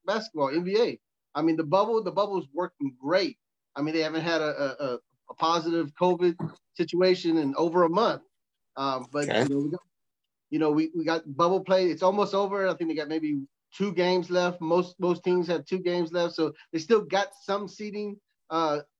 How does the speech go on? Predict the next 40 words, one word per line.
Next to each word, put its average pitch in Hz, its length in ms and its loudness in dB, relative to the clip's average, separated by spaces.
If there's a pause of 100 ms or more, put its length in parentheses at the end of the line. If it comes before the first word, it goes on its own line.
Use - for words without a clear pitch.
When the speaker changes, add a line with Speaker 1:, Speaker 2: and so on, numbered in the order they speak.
(360)
Speaker 1:
not 165 420 0 (580)
definitely 170 360 0
taken 165 260 -2
care 180 300 4
of. 180 220 0 (460)
Uh, 135 240 0
but 139 200 0
we 165 120 6
have 185 200 0
some 190 140 -4
surprises 185 640 -2
in 147 100 -4
this 139 140 -4
bubble, 123 340 -4
like, 127 240 -6
things 190 260 -2
that 151 240 0 (640)
wasn't 180 380 0
happening 180 460 -2
before. 123 440 -10 (600)
Um, 131 280 -6
the 147 60 -8
two 208 240 -2
biggest 196 360 2 (220)
stories 170 460 2
is, 139 200 -6
you 156 100 -2
know, 127 120 -4
T 190 160 -6
J 170 160 4
Warren 185 540 2 (640)
for, 147 160 -2
you 151 140 -4
know, 139 60 0
Indiana. 180 680 0 (480)
You 139 120 0
know, 139 80 2
this 151 180 -2
guy's 165 460 -4 (140)
averaging 147 480 -2